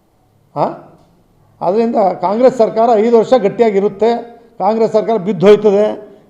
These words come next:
ಸಿದ್ದರಾಮಯ್ಯನವರು ಇವತ್ತು ರಾಜೀನಾಮೆ ಕೊಟ್ಬಿಡ್ತಾರೆ. ಅವೆಲ್ಲ ಜನ ಕೇಳಿ, ಕೇಳಿ, ಕೇಳಿ ಅವರೇ ಬಿಟ್ಬಿಟ್ಟಿದ್ದಾರೆ ಈಗ.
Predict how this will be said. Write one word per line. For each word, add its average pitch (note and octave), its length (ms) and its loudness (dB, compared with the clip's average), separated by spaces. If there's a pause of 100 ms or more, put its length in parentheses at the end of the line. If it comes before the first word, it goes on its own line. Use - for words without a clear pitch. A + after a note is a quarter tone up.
ಸಿದ್ದರಾಮಯ್ಯನವರು A3 600 2
ಇವತ್ತು G#3+ 260 0
ರಾಜೀನಾಮೆ G#3 280 0
ಕೊಟ್ಬಿಡ್ತಾರೆ. G#3 680 0 (560)
ಅವೆಲ್ಲ G#3 440 2
ಜನ G3+ 220 -2 (600)
ಕೇಳಿ, A#3 320 4
ಕೇಳಿ, A3 340 4
ಕೇಳಿ G#3+ 600 0 (180)
ಅವರೇ A3+ 260 6
ಬಿಟ್ಬಿಟ್ಟಿದ್ದಾರೆ A3 580 -2
ಈಗ. D#3 80 -4